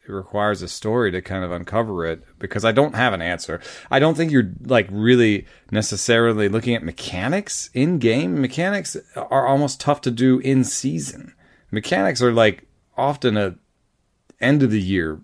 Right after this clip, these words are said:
you know, off season thing, you know, like, are you really going to be changing, uh, a large part of what you're doing with your hands or your legs, you know, in game?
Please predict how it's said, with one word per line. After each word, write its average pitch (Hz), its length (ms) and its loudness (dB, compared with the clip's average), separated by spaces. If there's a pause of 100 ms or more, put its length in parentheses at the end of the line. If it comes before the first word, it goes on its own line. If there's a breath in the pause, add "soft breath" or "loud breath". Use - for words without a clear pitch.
you 104 140 -2
know, 87 240 -2
off 135 240 2
season 78 340 -4
thing, 65 320 -10
you 90 100 -6
know, 120 220 0
like, 117 240 2 (420 loud breath)
are 110 100 2
you 113 120 4
really 139 300 6
going 123 320 6
to 107 500 2
be 104 100 -2
changing, 117 720 2
uh, - 500 -14
a 104 80 -6
large 107 440 2
part 110 300 4
of 95 80 -2
what 104 100 0
you're 98 120 -2
doing 110 280 2
with 101 120 0
your 90 80 0
hands 104 480 0
or 95 80 2
your 90 180 0
legs, 104 640 0 (200)
you 95 140 -2
know, 92 380 0
in 107 240 4
game? 101 480 2